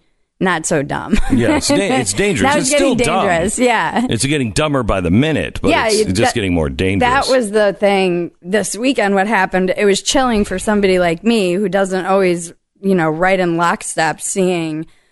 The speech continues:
Speaker 1: a lot of blue check journalists who are affiliated with places like the Huffington Post and the New York Times, mainstream organizations, justifying the assault of this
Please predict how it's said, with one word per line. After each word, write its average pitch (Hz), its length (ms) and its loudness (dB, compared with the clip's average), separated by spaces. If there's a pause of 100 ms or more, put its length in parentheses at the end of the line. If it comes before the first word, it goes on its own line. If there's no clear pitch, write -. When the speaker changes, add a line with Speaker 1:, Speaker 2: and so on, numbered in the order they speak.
(200)
Speaker 1:
a 175 80 4
lot 175 460 2
of 160 360 0 (640)
blue 180 320 6
check 180 320 0
journalists 180 720 2 (120)
who 180 120 4
are 165 320 4
affiliated 175 640 2
with 160 300 -2
places 165 400 -2
like 160 200 0
the 170 60 0
Huffington 170 460 0
Post 285 320 2
and 196 100 0
the 175 40 2
New 175 60 2
York 170 140 -2
Times, 254 340 0
mainstream 185 680 -2 (360)
organizations, 190 1000 0 (400)
justifying 180 1400 0
the 185 160 2
assault 170 460 0
of 165 240 -6
this 160 300 0